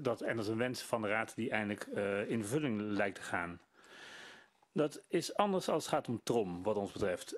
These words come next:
Eh, ik hoor een aantal fracties zich, zich daar zorgen over maken, over de, over de m-, m-, over de m-, m-, m-, massaliteit. De hap, eh, eh, de, de hap maakt zich, zich, zich zorgen over, eh, hoe, hoe robuust het is. Forza zei zelfs van te schrikken.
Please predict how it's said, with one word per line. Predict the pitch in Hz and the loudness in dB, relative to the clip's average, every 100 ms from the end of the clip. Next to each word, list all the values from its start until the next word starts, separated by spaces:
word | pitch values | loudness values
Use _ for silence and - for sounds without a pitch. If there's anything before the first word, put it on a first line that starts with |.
| - | -2
Eh, | 135 131 135 131 127 127 131 | 0 2 2 2 2 2 0
ik | - - | -2 0
hoor | 143 | 0
een | 135 | 0
aantal | 160 175 - | 0 -2 -2
fracties | - 151 - 113 | -4 -4 -4 -6
zich, | 123 - | -8 -8
zich | - 147 | -2 -2
daar | 113 110 | 0 0
zorgen | - 147 175 175 | 2 2 2 2
over | 160 139 | 0 0
maken, | 147 156 147 | 0 0 0
over | 117 110 | -2 -4
de, | 127 | -4
over | 107 107 | -4 -2
de | 104 | -2
m-, | 104 135 147 - | -2 -2 -2 -4
m-, | - 190 - | -4 -4 -2
over | 147 117 | 0 0
de | 113 113 110 - - - | 2 0 -2 -6 -18 -6
m-, | - 143 - | -2 -2 0
m-, | 139 - | -2 -2
m-, | 151 139 185 | -2 0 0
massaliteit. | 135 147 151 - 131 107 - 156 175 - | 0 2 2 2 0 0 0 0 -2 -2
De | |
hap, | 120 143 - | 0 0 -2
eh, | 185 | -6
eh, | - 127 135 127 117 113 113 | -2 -2 0 0 0 0 -2
de, | 220 143 - | -2 -4 -2
de | 165 | 0
hap | 110 131 | 2 2
maakt | 139 131 | 0 0
zich, | 147 101 | -2 0
zich, | 123 139 135 | 0 0 0
zich | - 117 127 | -2 0 -2
zorgen | - 131 127 131 | 0 0 2 2
over, | 120 127 | 2 0
eh, | 127 123 120 | 2 2 2
hoe, | 117 120 135 | 2 2 2
hoe | 113 127 | 2 2
robuust | 113 117 131 - | 2 2 0 0
het | 120 | 0
is. | 135 | 0
Forza | - 139 - | 2 0 2
zei | 107 107 | 0 0
zelfs | 98 120 101 | 2 0 -2
van | - 120 | -2 -2
te | 104 | -2
schrikken. | - 160 151 156 | -2 0 0 -2